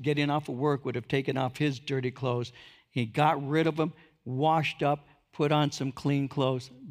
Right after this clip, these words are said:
That's what Paul's saying. Put these off. You have been walking in the world,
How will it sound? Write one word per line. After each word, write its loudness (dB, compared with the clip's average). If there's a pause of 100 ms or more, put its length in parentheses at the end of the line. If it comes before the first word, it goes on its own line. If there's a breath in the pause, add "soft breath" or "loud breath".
That's -4
what -8
Paul's -4
saying. -4 (360 soft breath)
Put 0 (320)
these -2 (120)
off. -4 (340 loud breath)
You 0
have 0
been 0
walking 0
in -2
the -6
world, -4